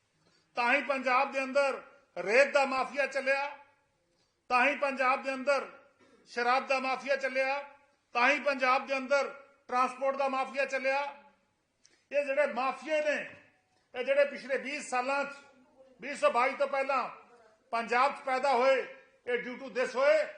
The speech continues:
ਕਿ ਕਾਂਗਰਸ ਪਾਰਟੀ ਕਰਪਸ਼ਨ ਦਾ ਅੱਡਾ ਬਣ ਚੁੱਕੀ ਸੀ।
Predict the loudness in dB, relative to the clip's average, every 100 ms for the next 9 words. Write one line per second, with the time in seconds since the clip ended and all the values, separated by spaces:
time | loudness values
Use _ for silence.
0 | -20 _ -12 -6 -6 -2 -2 -4 -2 0
1 | 0 -2 -6 -8 -12 _ _ _ _ _
2 | -10 -6 -6 -6 -8 -4 -4 -2 -2 -4
3 | -8 -14 -20 -20 _